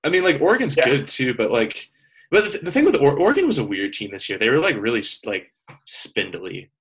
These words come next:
Speaker 1: and, and, and, and, and that, like, worked in their, like, non-conference schedule, especially against teams like the Grizz that, you know, were mid-major teams, obviously. But, you know, on-, once they, once they kinda got into the Pac-twelve, it just, I don't know,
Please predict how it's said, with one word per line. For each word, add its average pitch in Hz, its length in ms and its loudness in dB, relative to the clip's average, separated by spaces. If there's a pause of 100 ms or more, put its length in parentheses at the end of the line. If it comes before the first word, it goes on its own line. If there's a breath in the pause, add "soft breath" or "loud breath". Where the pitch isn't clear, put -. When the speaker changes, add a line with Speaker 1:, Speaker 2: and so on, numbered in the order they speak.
Speaker 1:
and, 104 140 -10
and, 117 200 -4
and, 117 300 -4
and, 117 140 -6
and 117 180 -6
that, 117 200 -2
like, 117 140 0
worked 113 400 -2 (200)
in 123 120 -6
their, 107 140 0
like, 92 160 -8
non-conference 131 640 -6
schedule, 143 360 -2
especially 110 360 -6
against 98 240 -12
teams 92 280 -14
like 101 120 -8
the 98 80 -16
Grizz 98 400 -8
that, - 220 -12 (460 soft breath)
you 90 120 -16
know, 92 160 -14
were 78 380 -10
mid-major 71 480 -10
teams, - 280 -16
obviously. 69 540 -12
But, 80 180 -6 (600 soft breath)
you 101 180 -12
know, 95 120 -18
on-, 76 360 -10
once 117 160 -12
they, 117 220 -4
once 107 160 -8
they 110 80 -10
kinda 98 220 -12
got - 100 -16
into - 100 -20
the - 80 -20
Pac-twelve, - 460 -12
it - 80 -16
just, - 180 -14 (840)
I - 40 -20
don't 76 120 -20
know, - 140 -20